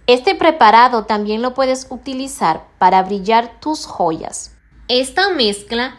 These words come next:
la puedes utilizar en cualquier lugar de tu casa que desees dejar súper limpio y reluciente. Como lo prometido es deuda,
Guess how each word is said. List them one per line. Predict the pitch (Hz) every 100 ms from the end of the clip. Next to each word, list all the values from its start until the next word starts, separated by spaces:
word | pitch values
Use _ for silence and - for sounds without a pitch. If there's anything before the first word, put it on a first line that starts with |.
| _
la | - 196 196
puedes | 247 247 262 262 -
utilizar | 302 - 311 320 330 - 165 - - _ -
en | 247 254
cualquier | 254 262 254 277 277
lugar | 311 302 302 294
de | 294 294
tu | 339 330
casa | 202 180 - 214 214 - _ -
que | 233 226
desees | 233 233 262 254 269
dejar | 302 277 285 285
súper | 277 - 302 - 330
limpio | 285 285 302 320 339
y | 330
reluciente. | 226 196 190 - 202 170 160 - - _ _ - _ _ -
Como | 302 320
lo | 320 311
prometido | 311 311 302 302 320
es | 349 330 -
deuda, | 156 165 185 262